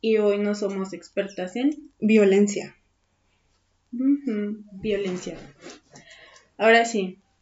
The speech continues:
Speaker 1: ¿cómo empezamos? Ay, ahora sí van a ver nuestro proceso realmente de cómo, cómo organizamos todo este podcast. ¿Cómo empezamos? Tú dime.
Speaker 2: No sé, tú, mejor dime tú qué dudas tienes.
Speaker 1: Ay, hoy, eh, la que, la experta en violencia, ¿te consideras experta en violencia?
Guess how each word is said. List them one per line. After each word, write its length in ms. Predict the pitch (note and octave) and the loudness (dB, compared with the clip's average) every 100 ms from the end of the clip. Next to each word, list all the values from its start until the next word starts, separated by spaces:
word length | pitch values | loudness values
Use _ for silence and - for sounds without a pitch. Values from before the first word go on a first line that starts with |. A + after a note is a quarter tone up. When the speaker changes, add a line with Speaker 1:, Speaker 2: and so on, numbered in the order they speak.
| _ _ | _ _
Speaker 1:
¿cómo 220 | A#3+ B3 | 2 4
empezamos? 540 | C4 B3+ B3 F#3 E3+ E3 A3+ - | 4 2 2 0 0 -6 -2 8
Ay, 480 | C4+ B3+ G4 E4 - | 8 8 0 0 4
ahora 280 | B3 C#4 D#4 | 6 8 8
sí 80 | D#4+ | 10
van 140 | D4+ | 8
a 60 | D#4 | 10
ver 120 | D4 | 8
nuestro 300 | D4 D4+ C#4+ | 8 6 2
proceso 440 | B3 A3+ A#3+ A3+ B3 | 4 4 4 4 4
realmente 560 | B3 A3+ A#3 G#3+ A3+ | 6 4 2 2 4
de 160 | A#3 A3 | 6 4
cómo, 520 | G#3 G#3 G#3+ A3 A3 | 4 2 4 2 0
cómo 300 | - A3 A3+ | -2 -2 0
organizamos 800 | A#3 A3+ G#3 G3 G3+ G#3 G3 G#3 | 0 0 0 0 -2 -2 -4 -4
todo 120 | F#3+ | -4
este 180 | F#3+ F#3+ | -6 -8
podcast. 540 | F3+ E3 D#3 E3 D3+ - | -8 -6 -4 -6 -6 0
¿Cómo 140 | C4+ | 2
empezamos? 560 | C#4 G#3 E3 C#3 C#3 - - | 4 0 -4 -8 -12 -8 0
Tú 80 | |
dime. 320 | B3+ D3+ C#3 - _ _ _ _ _ _ _ _ _ - | 2 0 -4 -16 _ _ _ _ _ _ _ _ _ -2
Speaker 2:
No 140 | G3+ | 0
sé, 180 | G#3 A3 | 4 2
tú, 180 | A3 A3+ - - | 4 0 0 2
mejor 320 | G#3 F#3 G#3 G3 | 4 6 6 6
dime 220 | G3+ G3+ | 6 4
tú 160 | G3 | 2
qué 100 | G3 | 2
dudas 300 | F3+ F3 F3 | 4 2 2
tienes. 360 | G#3 A3 F3+ - _ _ _ _ _ - | 2 2 2 -2 _ _ _ _ _ 2
Speaker 1:
Ay, 360 | G#3+ A3+ A3+ | 4 8 8
hoy, 160 | A3 A3+ | 8 8
eh, 320 | B3+ A3+ A3+ | 8 8 10
la 160 | A3+ A3 | 8 6
que, 180 | G#3+ | 4
la 100 | G#3 | 4
experta 340 | G#3+ - G#3+ B3+ | 2 0 0 2
en 80 | C4+ | 4
violencia, 480 | A#3+ A3 B3+ D4+ | 4 2 0 -2
¿te 100 | C4 | -2
consideras 460 | - A#3+ B3 A#3+ C#4+ | 0 0 4 4 4
experta 380 | C#4 B3 A#3+ C4 | 0 0 -2 0
en 60 | |
violencia? 420 | C4 A3 G#3 B3+ | 2 4 2 0